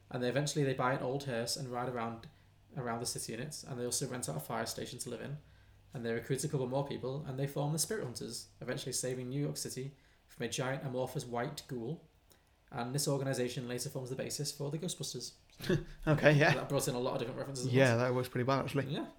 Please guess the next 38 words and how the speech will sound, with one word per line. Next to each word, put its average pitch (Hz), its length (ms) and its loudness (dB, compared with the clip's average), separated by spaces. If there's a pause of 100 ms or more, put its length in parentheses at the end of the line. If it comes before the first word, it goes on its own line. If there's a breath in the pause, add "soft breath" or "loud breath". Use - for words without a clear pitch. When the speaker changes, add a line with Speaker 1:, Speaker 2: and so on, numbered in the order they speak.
(140)
Speaker 1:
So 123 300 2
that 123 120 0
was - 100 -4
We 135 100 2
Watch 127 140 0
Anything, 127 340 -4
and 123 120 -4
that 139 60 -4
was 135 120 -4
Nonsense. 139 720 -2 (400)
Speaker 2:
Okay, 151 220 6
great. 143 400 2 (160)
Speaker 1:
Oh, 180 80 10
no, 160 120 10
no, 135 60 6
that 151 100 6
was 147 100 2
We 143 140 4
See 139 180 2
Dead 123 240 -2
People. 127 300 -6 (240)
Speaker 2:
Oh, 147 120 -4 (120)
sure, - 240 -6
yeah. 175 100 -10 (380 loud breath)
Speaker 1:
Yeah. - 80 -8 (380 loud breath)
Speaker 2:
Um, 185 300 2
nice. 165 360 4
Okay, 180 200 10
well, 202 240 10
if 180 120 6
anybody 185 320 8
else 156 160 6
has 156 160 4
any, 135 320 6
uh, 127 300 6 (420)
has 127 140 2
any 135 120 8
s-, 120 120 0